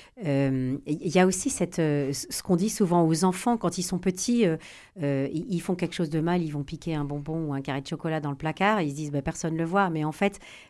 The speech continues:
euh, en fait, si, Dieu le voit. Et, et là, c'est aussi, euh,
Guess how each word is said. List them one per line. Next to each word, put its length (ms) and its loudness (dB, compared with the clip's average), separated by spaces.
euh, 340 4
en 140 -8
fait, 180 0
si, 220 0
Dieu 200 8
le 140 6
voit. 300 4
Et, 300 -2
et 20 0
là, 160 0
c'est 180 -2
aussi, 400 -4
euh, 160 0